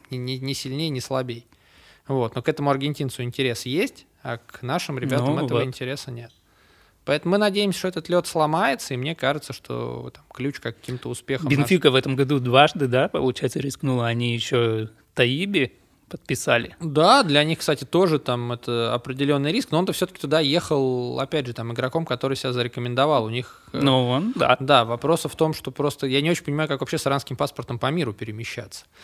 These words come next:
Speaker 1: Вот, мне кажется, это не самый там удобный документ для прочих всех вещей. Насколько я, опять же, знаю, у него там какая-то была чуть ли там не детективная история, как он добирался, потому что он где-то сидел карантин в Дубае, потом он пролетал туда, там нет авиасообщений. Как он попал в Дубай из Ирана, никто не знает.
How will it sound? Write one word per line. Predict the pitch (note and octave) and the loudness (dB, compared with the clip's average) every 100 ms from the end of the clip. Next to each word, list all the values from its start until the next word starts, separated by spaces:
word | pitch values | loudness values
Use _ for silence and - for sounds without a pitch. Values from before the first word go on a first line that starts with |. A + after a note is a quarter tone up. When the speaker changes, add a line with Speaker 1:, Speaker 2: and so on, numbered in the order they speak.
| - - - | -20 -18 -8
Speaker 1:
Вот, | B2+ A#2 | -6 -4
мне | A#2 | -6
кажется, | A2+ B2 B2 | -4 -4 -4
это | B2+ | -6
не | C3 | -2
самый | D3+ A#2+ A2+ A2+ | 0 -2 -4 -10
там | A#2+ A#2 | -10 -6
удобный | B2 A#2+ A2+ | -4 -4 -6
документ | B2 - D#3+ D#3+ C#3+ | -8 -4 0 2 2
для | C3 B2+ B2 B2 - - - - _ | 0 -2 -2 -6 -12 -20 -20 -20 _
прочих | D#3 D#3 - | 6 6 6
всех | - A#2+ - | -2 -6 -4
вещей. | B2+ - F3 F#3 | -4 2 4 4
Насколько | C3 - D3 C3+ | 2 -2 -2 2
я, | D3+ | 2
опять | D#3 C3 | 2 0
же, | B2+ | 0
знаю, | C3 D3+ | 0 2
у | |
него | B2+ | 0
там | A#2+ | -2
какая-то | C3 A#2+ B2+ A#2+ | -8 -2 -2 0
была | B2+ B2 | 0 0
чуть | B2 A#2+ | -2 -10
ли | |
там | A#2 A#2+ | -8 -6
не | A#2+ | -6
детективная | B2 C3+ - C#3 A#2+ | -6 -8 -4 -4 -4
история, | - C#3+ A#2 | -4 -4 -4
как | A2+ A#2 | -6 -8
он | A2+ | -6
добирался, | A#2 C3 C3 F3 - | 0 4 4 4 0
потому | - A#2+ A#2 A#2 | -10 -8 -8 -8
что | B2+ | -8
он | |
где-то | A#2+ A2 | -8 -6
сидел | B2 B2 A2+ | -4 -4 -2
карантин | A#2 A#2 - B2 | -4 -4 -6 -10
в | A2 | -8
Дубае, | A#2 B2+ F3 D#3 | -2 4 4 2
потом | A#2+ A#2+ | -4 -6
он | A#2 | -8
пролетал | - A#2 A#2 A#2 A2 | -6 -8 -4 -4 -6
туда, | A#2+ C3+ D#3+ | -4 -2 -2
там | A#2 | -4
нет | A#2+ A#2 | -6 -6
авиасообщений. | A2 A#2 - A#2 - E3 C#3+ | -8 -8 -10 -10 -6 -6 -4
Как | A#2+ | -6
он | C3 | -4
попал | B2+ B2 C3 | -6 -2 -2
в | |
Дубай | B2 C3+ C3+ | -2 2 2
из | A#2+ | 2
Ирана, | B2 D3+ D3+ | 0 0 0
никто | B2 - | -4 -6
не | B2 C#3 | -6 -4
знает. | B2 F#2+ | -8 -12